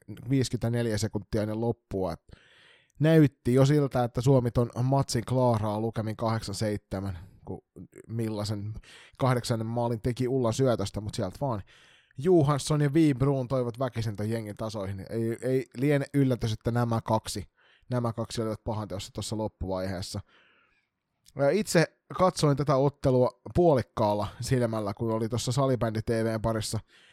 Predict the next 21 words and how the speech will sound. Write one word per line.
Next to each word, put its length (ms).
kevyesti 500
muutenkin 440
tossa 260
viikonlopun 520
mittaan 380
vähän 180
semmosia, 420
sanotaan, 460
että 220
ei 120
puhuta 340
ongelmista, 560
puhutaan 320
haasteista. 880
Ja 200
sanotaan 480
näin, 180
että 220
osasta 440
peleistä 500
niin 140